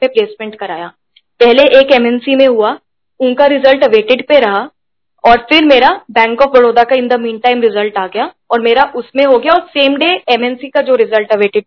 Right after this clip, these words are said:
था, उसका भी आ गया। तो मतलब, गुरुजी ने दिखाया कि रिसेशन है, चाहे कुछ है, कॉलेज का है, कोई भी कॉलेज है,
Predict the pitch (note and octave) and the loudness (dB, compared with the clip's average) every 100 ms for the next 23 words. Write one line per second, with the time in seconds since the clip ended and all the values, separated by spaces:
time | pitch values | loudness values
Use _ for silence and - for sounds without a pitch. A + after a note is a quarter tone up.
0 | E4 F4 A#3+ - A#3 G#3+ F3+ E3+ F#3 - | 0 0 -2 0 0 2 -4 -4 -8 -10
1 | _ _ _ _ _ B3 B3+ - C4+ B3+ | _ _ _ _ _ 2 4 2 4 2
2 | C#4 D4+ D#4+ D#4 C#4 C#4 D#4+ E4+ F4 - | 4 2 2 2 2 2 2 -4 -10 -12
3 | _ B3+ - B3+ - E4 D#4 E4 E4 E4 | _ -6 -2 -2 2 2 4 2 2 0
4 | D#4+ C4+ - G#3+ G3+ C4 B3+ D4 - D4+ | 0 -8 -4 -4 0 4 4 4 4 4
5 | D4+ D#4 - C4 C4+ D4+ D4+ C4 A#3 G#3 | 4 4 4 4 6 2 4 4 4 4
6 | A#3+ | 2